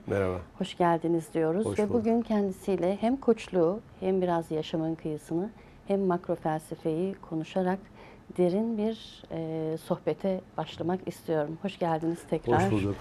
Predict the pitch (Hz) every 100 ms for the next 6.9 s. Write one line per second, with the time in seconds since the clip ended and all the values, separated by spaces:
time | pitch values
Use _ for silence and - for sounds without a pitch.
0 | - - - 185 175 - 175 196 - 135
1 | 120 104 98 92 92 147 107 90 - 120
2 | 107 113 110 175 180 165 156 165 196 185
3 | - 170 - 165 156 156 175 208 208 220
4 | 202 208 - 190 190 190 208 202 - -
5 | 190 190 220 202 - 165 170 160 156 156
6 | 156 156 - 165 160 156 156 156